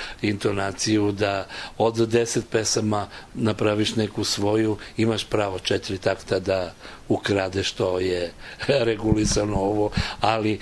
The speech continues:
nigde ne piše da, b-,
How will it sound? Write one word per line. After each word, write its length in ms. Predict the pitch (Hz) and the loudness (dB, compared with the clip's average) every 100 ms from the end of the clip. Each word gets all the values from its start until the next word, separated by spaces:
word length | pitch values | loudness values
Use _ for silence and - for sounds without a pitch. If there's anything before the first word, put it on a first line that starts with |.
| - | 0
nigde 300 | 127 131 127 | 2 4 4
ne 100 | 127 | 2
piše 520 | 117 113 117 120 113 110 - - | 2 2 4 2 0 -2 -12 -6
da, 480 | - 117 113 156 123 - - - - - | 0 0 2 2 2 -6 -12 -10 -10 -2
b-, 360 | 135 117 113 | 0 2 2